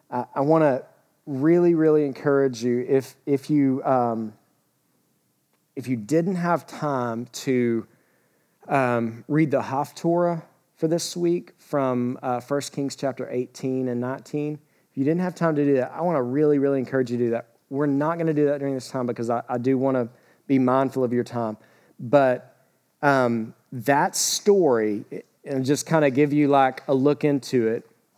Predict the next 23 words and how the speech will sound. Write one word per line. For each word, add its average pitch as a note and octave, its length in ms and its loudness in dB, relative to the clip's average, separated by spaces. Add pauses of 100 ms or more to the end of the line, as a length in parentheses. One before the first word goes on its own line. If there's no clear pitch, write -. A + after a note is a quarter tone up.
Some G3+ 280 2
of G#3+ 140 2
you D#3+ 100 2
know C3+ 240 4
the D3+ 140 0
story, E3 480 2
even D3 120 0
if B2 120 -2
you B2+ 60 -2
didn't D#3+ 200 2
read D3+ 180 2
it D#3 60 0
yet, D3+ 300 0
you C3+ 100 0
know D3 160 4
the C3 100 -2
story C#3+ 500 2 (360)
because D3+ 320 4
it's C3+ 220 -2
the C3 80 -2
story G3 480 4
of D3+ 320 2
Elijah D3+ 800 2